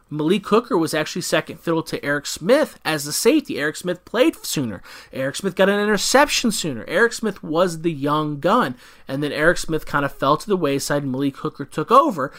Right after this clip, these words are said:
and was kinda, you know, the, balled out as a redshirt sophomore and then declared. Uh, but this is a guy that played basketball in high school. Didn't really, he only played, like, one, two years of,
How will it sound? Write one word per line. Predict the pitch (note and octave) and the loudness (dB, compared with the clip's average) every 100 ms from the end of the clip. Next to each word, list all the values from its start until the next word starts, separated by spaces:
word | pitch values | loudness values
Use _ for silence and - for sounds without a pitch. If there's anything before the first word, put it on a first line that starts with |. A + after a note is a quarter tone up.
| - - | -20 -16
and | C#3 | -12
was | C3+ | -10
kinda, | - C#3+ C#3+ C3+ | -6 -4 -4 -4
you | C#3 | -4
know, | C#3 | -4
the, | C3+ C#3 C3 | -4 -6 -6
balled | A#2+ C#3+ D3+ D#3 | -2 2 2 6
out | E3 E3+ | 4 4
as | D3 | 2
a | |
redshirt | C#3+ C3 C3 - C3 | 0 -2 -4 -8 -4
sophomore | D3+ B2+ - C#3 C3+ | -2 -2 -2 -8 -6
and | C3 | -6
then | B2+ B2 | -6 -6
declared. | D3 - C#4+ C#4 B2 - - - _ | -10 0 4 4 2 -6 -20 -20 _
Uh, | B2+ B2 | -4 -4
but | C3 C#3+ C#3+ | -4 -6 -6
this | E3+ | -4
is | G#3+ A3 | -2 -2
a | |
guy | F#3 F3+ D4 | 2 4 4
that | B3 C3 - - - - | 2 -4 -8 -16 -16 -2
played | F3+ F3 | 0 2
basketball | D#3 G3+ B3+ - - G3 D3 C3+ - | 4 4 2 -2 0 2 2 0 -8
in | E3+ | -10
high | C#3+ F#3+ | -4 -2
school. | B3 - D3+ | -2 -4 -4
Didn't | D#3 A3 | -4 -2
really, | G3+ D#3+ | -2 -2
he | F#3 | -2
only | G#3+ | -2
played, | G3+ A3 C#4 | -2 -2 0
like, | - - | -4 -4
one, | C#3+ D#3 G3 | -2 0 0
two | G#3+ | 0
years | G3 F#3+ G3+ | 0 0 0
of, | F3+ | -4